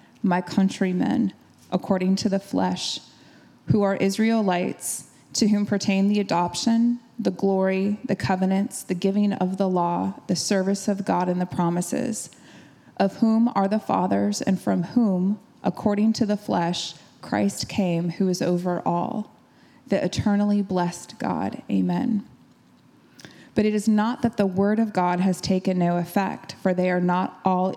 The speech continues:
Israel who are of Israel, nor are they all children because they are the seed of Abraham. But in Isaac your seed shall be called.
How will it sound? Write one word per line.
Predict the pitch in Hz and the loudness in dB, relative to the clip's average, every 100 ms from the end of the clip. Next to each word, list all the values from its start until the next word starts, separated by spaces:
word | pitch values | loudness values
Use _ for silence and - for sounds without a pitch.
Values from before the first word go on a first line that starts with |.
| - | 0
Israel | 190 196 180 175 175 190 - | 0 0 0 0 -2 -4 -2
who | 175 | 0
are | 175 180 | 0 0
of | 180 180 | -2 0
Israel, | 175 180 170 180 - 208 - _ _ _ - - | -2 0 0 0 -2 -4 -10 _ _ _ -14 0
nor | 196 196 196 | 2 4 2
are | 190 190 | 2 2
they | 185 180 - | 0 -2 0
all | 185 180 180 | 0 2 -2
children | - 208 214 185 175 196 | 0 0 2 0 0 0
because | 185 196 185 | 0 0 -2
they | - 185 | -2 -2
are | 175 | 0
the | 170 | -2
seed | 180 - 185 | -2 0 0
of | 180 - | 0 -2
Abraham. | 180 180 175 175 - - 208 - _ _ _ _ - - | -2 0 -2 -2 -2 -2 -4 -8 _ _ _ _ -20 -10
But | 180 185 185 - | -2 -2 0 0
in | 196 208 - | 2 0 0
Isaac | 190 202 190 175 - - | 0 2 0 -2 -4 -2
your | 185 185 | 0 2
seed | 175 - 202 175 - - | 0 0 2 2 -2 -2
shall | - 180 | -2 0
be | 180 | 0
called. | 175 190 190 - - | 0 0 0 -2 -8